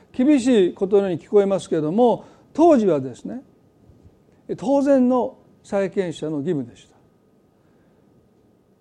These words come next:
借金を返せないこととお金を盗むことは基本的には同罪でした。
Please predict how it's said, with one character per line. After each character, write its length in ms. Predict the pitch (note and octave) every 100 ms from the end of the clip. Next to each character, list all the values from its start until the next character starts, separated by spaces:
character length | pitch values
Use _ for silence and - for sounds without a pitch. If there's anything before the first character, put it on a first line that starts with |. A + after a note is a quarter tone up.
| _ _
借 200 | C#4 B3+
金 160 | B3+ G#3
を 60 | F3
返 300 | - C4 B3+
せ 160 | C#4+
な 160 | C#4+ B3+
い 80 | G#3
こ 140 | G3
と 160 | F3+ D3+
と 500 | - C4+ A3 - - _ _ -
お 100 | G3
金 240 | G#3+ G3+
を 80 | G3 F#3+
盗 160 | F3 A3
む 140 | G3+
こ 120 | F#3+
と 100 | F3
は 80 | F3+
基 160 | - G#3
本 180 | G3+
的 260 | F3+ G3+ G3+
に 60 | G3+
は 80 |
同 240 | C3+ E3+ E3+
罪 220 | F3 D#3
で 100 | C#3+
し 100 | -
た。 120 | -